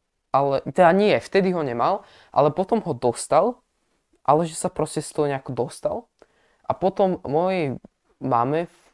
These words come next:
hovoril jeden človek nemenovaný, že ten doktor, e, zomrel. Proste zomrel.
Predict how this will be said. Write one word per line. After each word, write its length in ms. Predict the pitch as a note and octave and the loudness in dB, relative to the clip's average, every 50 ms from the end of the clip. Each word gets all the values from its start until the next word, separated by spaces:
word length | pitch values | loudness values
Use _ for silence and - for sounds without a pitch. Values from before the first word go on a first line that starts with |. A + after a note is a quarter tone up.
| _ _ | _ _
hovoril 800 | - C3+ C3+ C#3 C#3+ D#3 D#3+ D#3 D3+ D3+ D3 C#3+ C#3+ C#3 - - | -10 -8 -6 -6 -2 -2 -2 0 0 0 -2 -2 -2 -2 -4 -4
jeden 560 | - C3+ C#3 C#3 C3+ C#3 C3+ C3 B2 - - | -4 -4 -2 -2 -2 -4 -4 -4 -6 -8 -10
človek 560 | - - - - B2+ B2 B2+ A#2+ C3+ C#3 - | -12 -16 -10 -6 -4 -4 -2 -2 -4 -6 -6
nemenovaný, 880 | - - B2+ B2+ C3+ A#2+ B2 B2+ A#2+ A#2 A#2 A#2 B2 C3 D3+ F3 - _ _ _ _ _ _ _ _ _ _ _ - | -8 -10 -10 -8 -8 -8 -8 -6 -6 -8 -8 -8 -8 -10 -10 -12 -14 _ _ _ _ _ _ _ _ _ _ _ -10
že 320 | A#2+ A#2+ - C#3 C#3+ C#3 | -10 -4 -2 0 0 0
ten 240 | C3 - D3 C#3 C3 | 0 -2 -4 -2 0
doktor, 640 | D#3 D#3+ - - - E3 D#3 D3 D3 C#3 C3 - - | -2 -2 -2 -4 -2 -2 0 0 0 -2 -2 -4 -4
e, 400 | B2+ C3 B2+ B2 B2 A#2+ - A#2+ | -4 -4 -2 -2 -4 -4 -4 -2
zomrel. 480 | C3+ D3 C#3 B2+ A#2 B2 G#2+ A2 - _ _ _ _ _ _ _ _ _ _ _ _ _ _ _ _ _ _ | -2 -2 -2 -2 -2 -4 -6 -6 -10 _ _ _ _ _ _ _ _ _ _ _ _ _ _ _ _ _ _
Proste 320 | - C3 D#3+ E3+ - - | -8 -6 -6 -6 -4 -4
zomrel. 400 | D3+ C#3 D3+ C3+ B2 F#2 F#2+ - | -4 -2 -2 -2 -2 -4 -4 -6